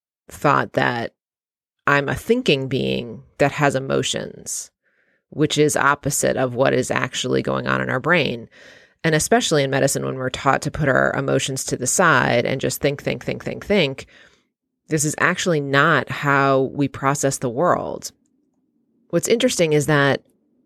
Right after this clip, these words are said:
we have more control than we think about how our brains go about the day. So sensory input comes in and you have an emotion.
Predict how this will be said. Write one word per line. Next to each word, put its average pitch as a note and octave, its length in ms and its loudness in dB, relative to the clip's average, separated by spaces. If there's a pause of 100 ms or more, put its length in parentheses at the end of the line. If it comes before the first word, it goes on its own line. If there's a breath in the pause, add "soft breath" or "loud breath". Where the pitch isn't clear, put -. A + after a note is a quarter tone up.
(540)
we F#3 220 4
have A#3+ 260 -2
more F#3 280 2
control E3 840 0
than C#3 280 -4
we C3+ 120 -4
think C3 680 -2 (600 soft breath)
about E3+ 720 2
how F3 400 0
our F3+ 160 2
brains C3+ 800 -4 (440)
go D#3 200 2
about D3 260 4
the C#3 100 0
day. - 680 0 (580)
So E3 680 4 (100)
sensory G#3 480 2
input G#3 260 0
comes G#3+ 260 -2
in C3 320 0
and D3+ 140 -2
you D3+ 80 0
have D#3+ 300 -2
an D#3 80 -2
emotion. D3+ 640 -4